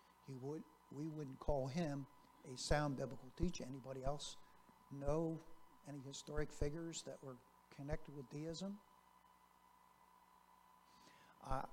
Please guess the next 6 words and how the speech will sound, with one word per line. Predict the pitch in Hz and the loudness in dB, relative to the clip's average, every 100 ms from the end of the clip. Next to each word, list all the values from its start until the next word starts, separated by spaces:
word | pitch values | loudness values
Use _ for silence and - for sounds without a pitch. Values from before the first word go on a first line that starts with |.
| - - | -6 2
yes. | 143 - - - - - - - - - - - - - - - - - - - - | 2 2 -8 -14 -16 -20 -20 -20 -20 -20 -20 -20 -20 -20 -20 -20 -20 -20 -20 -4 4
I | 151 170 | 8 8
believe | 147 160 196 254 254 | 6 2 6 6 6
George | 220 220 165 | 2 2 2
Washington | 147 156 180 185 220 208 226 202 | 2 4 4 2 0 2 0 2
was. | 208 226 240 208 | 2 2 0 -6